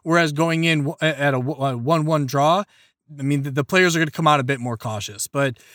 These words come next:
you know, just to give some, some really good shouts to, to a couple players, I thought that, uh, Aaron Cresswell looked like a man possessed. I thought he was playing some cheeky no-look passes.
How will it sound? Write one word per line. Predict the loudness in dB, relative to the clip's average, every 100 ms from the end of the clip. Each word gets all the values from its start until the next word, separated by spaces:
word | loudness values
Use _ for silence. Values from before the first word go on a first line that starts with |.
| -8
you | 2
know, | 2
just | 4 0
to | 0
give | 2 2
some, | 4 0 0 -2
some | -2 2
really | 4 4
good | 4 2
shouts | 4 4 4 0
to, | 0 2 2
to | 2 0
a |
couple | 2 0 0
players, | 2 2 2 2
I | 2
thought | 4 4
that, | 4 2 2 0
uh, | 0 2
Aaron | 0 -2
Cresswell | 0 0 2 0 0
looked | -2
like | -2 -2
a |
man | 0 0
possessed. | -2 -4 0 2 0 -2 -10 _ -20 -4
I | 2
thought | 2 2
he | 0
was | 0
playing | 0 -2 -2
some | -2 -4 -4 -4
cheeky | -2 -2 -2
no-look | 0 2 4 2 0
passes. | -2 0 0 -2 -2 -4